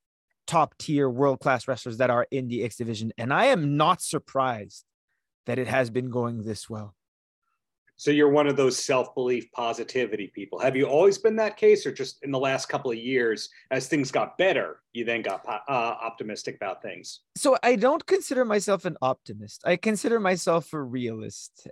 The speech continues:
Speaker 1: Um, and so, because I don't think it's, like, blind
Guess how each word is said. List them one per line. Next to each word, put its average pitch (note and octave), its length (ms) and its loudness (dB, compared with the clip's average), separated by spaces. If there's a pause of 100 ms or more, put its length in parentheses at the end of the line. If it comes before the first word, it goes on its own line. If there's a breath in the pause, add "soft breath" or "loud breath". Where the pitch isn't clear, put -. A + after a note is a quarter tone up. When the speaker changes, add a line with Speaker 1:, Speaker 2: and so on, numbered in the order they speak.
Speaker 1:
Um, C3+ 640 2 (1120)
and A3 340 4
so, B3+ 120 -4
because B3 280 2
I C#4 60 6
don't C#4+ 160 4
think D#4 140 0
it's, B3+ 100 -2
like, A#3+ 220 4
blind G#3 400 4